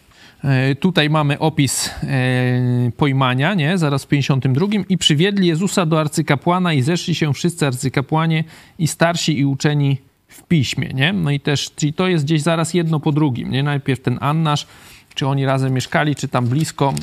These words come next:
e, mamy, chyba blisko, bo to też było na tej Biblii w trzy D, nie? Że, e, tam nie było dużo, bo tu mamy tego Kajfasza, tu mamy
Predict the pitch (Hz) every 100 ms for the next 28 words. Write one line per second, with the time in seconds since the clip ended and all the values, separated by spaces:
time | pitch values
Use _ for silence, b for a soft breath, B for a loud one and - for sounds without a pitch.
0 | 143 135 131 135 135 135 131 B B B
1 | 151 156 139 143 - 127 151 135 135 127
2 | 143 131 123 135 131 135 127 131 135 -
3 | - - 139 135 117 131 127 135 123 120
4 | B B B - 123 117 120 - 127 131
5 | 123 131 120 160 160 127 131 139 127 123
6 | 120 123 123 135 135 196 175 - 139 156
7 | 143 139 135